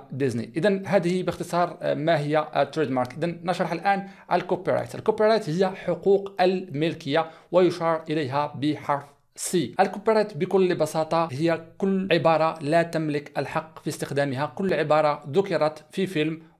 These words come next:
أغنية أو شريط، أو كذلك مذكورة في كتاب، وأنت لا تملك الحق في استخدام هذه العبارة لأن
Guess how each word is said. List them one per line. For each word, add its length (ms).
أغنية 480
أو 100
شريط، 500
أو 200
كذلك 400
مذكورة 840
في 200
كتاب، 460
وأنت 520
لا 240
تملك 340
الحق 340
في 220
استخدام 580
هذه 560
العبارة 540
لأن 520